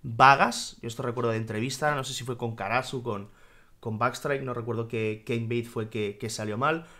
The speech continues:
Luego hay otras veces que sale bien. Creo que, por ejemplo, cuando, no sé si os acordáis, en el Mundial jugando contra SEO con Velvet,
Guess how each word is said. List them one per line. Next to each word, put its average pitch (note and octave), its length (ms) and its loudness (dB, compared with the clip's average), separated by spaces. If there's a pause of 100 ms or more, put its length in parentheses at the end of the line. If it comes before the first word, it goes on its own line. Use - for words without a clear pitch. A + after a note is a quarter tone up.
Luego F#3 140 4
hay A#3 80 8
otras F3 140 4
veces C#3 200 2
que B2 100 -4
sale A2 220 0
bien. E3+ 360 2 (280)
Creo D#3 160 4
que, F3+ 100 2
por D3 140 4
ejemplo, B2 580 0 (1200)
cuando, A#2 760 2
no A#2 60 -6
sé B2+ 100 -6
si C3 100 -4
os B2+ 60 -4
acordáis, B2+ 440 0
en B2 80 -2
el A2 80 -2
Mundial A#2 360 0
jugando A#2+ 280 -2
contra A2+ 240 -4
SEO A#2+ 320 -2
con G#2+ 160 -2
Velvet, A#2 400 0